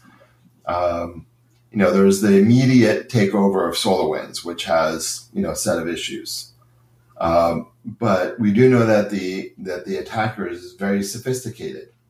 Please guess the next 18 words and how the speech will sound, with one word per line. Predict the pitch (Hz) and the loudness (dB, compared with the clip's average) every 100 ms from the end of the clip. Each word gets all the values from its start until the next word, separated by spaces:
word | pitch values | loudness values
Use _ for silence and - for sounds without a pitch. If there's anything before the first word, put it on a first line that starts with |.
| _ _ _ _ | _ _ _ _
So | - 123 | -2 0
I | |
guarantee | 110 156 160 143 - 160 156 139 | 2 2 2 0 0 0 2 4
that | 104 95 98 - - | 4 4 2 -6 -8
it's | - 123 | -6 0
not | 135 147 | 0 0
just | 156 131 - | -2 -4 0
SolarWinds | 131 143 110 82 80 80 85 | 2 2 2 0 -4 -6 -4
that, | 78 78 - _ _ _ _ | -2 -2 -6 _ _ _ _
uh, | - 85 85 | -6 -2 0
or | - 95 | 0 0
any | 101 98 | 2 0
system | - 120 - 95 | 0 -2 -2 -4
SolarWinds | 123 151 127 90 80 | 2 4 4 2 -2
was | 78 80 | -8 -10
installed | 78 - 76 76 | -6 0 0 0
on | 76 | -6
that's, | 73 - - | -8 -10 -16